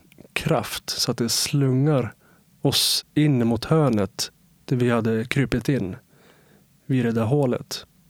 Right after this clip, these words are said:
Det är som en lavin som går på ett berg. Det har man sett på T V. Det är en jättestor kraft i det som kommer.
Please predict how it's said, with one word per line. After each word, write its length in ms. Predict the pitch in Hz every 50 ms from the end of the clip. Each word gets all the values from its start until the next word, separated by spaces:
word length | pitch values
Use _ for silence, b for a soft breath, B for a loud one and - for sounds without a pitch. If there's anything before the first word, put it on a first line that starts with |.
| _ _
Det 100 | - 135
är 60 | 135
som 180 | 127 - 123 113
en 200 | 113 110 113 107 - B B B B B B B B B B B B B B B B B
lavin 680 | B 135 120 123 120 120 117 131 151 175 156 117 104 95
som 220 | - 127 117 117
går 220 | 117 120 117 117
på 140 | 117 - 123
ett 80 | 117 117
berg. 440 | 135 143 135 120 117 120 120 - _ _ _ _ _ _ _
Det 60 | -
har 80 | 135 127
man 120 | 120 107
sett 180 | - 120 110 -
på 80 | 120
T 240 | 107 - 120 117 117
V. 180 | 120 123 117 107 - -
Det 120 | 143 135 131
är 240 | 127 123 120 113 - - B B B B B B B B B B B _ _ _ -
en 180 | - 131 127 123
jättestor 1700 | 123 135 123 110 - _ _ _ - - 139 127 123 123 123 123 120 - - _ _ _ _ _ _ - - - - - 151 120 110
kraft 360 | 107 - 135 123 107 - - 131
i 40 |
det 160 | 113 113 110 107
som 160 | - 110 104
kommer. 380 | - 143 135 123 110 - -